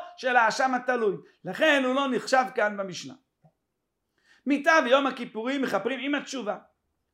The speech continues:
מדייקת הגמרא, עם התשובה, עם, בפני עצמם לא. נימה,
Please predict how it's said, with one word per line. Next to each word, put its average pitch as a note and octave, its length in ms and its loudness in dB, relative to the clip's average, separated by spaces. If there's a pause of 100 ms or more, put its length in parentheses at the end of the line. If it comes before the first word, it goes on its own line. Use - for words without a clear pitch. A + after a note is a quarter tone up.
(120)
מדייקת G#3+ 420 -4
הגמרא, G3+ 400 2
עם B3+ 200 0
התשובה, G#3+ 380 -2
עם, C#4 220 -4
בפני F#3+ 260 -8
עצמם G3+ 380 -4
לא. D#4 240 2 (440)
נימה, A#3+ 360 0